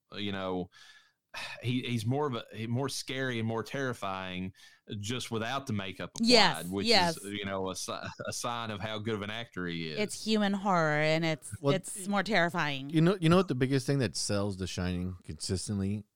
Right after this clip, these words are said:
Speaker 3: is not even so much the story. It's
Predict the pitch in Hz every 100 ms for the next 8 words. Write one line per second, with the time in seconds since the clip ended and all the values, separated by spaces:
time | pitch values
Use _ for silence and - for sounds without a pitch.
0 | _ 92 85 101 113 120 127 123 110 104
1 | 104 - - _ 87 - - 98 90 98
2 | 110 127 _ _ _ _ _ _ _ 104
3 | 87 -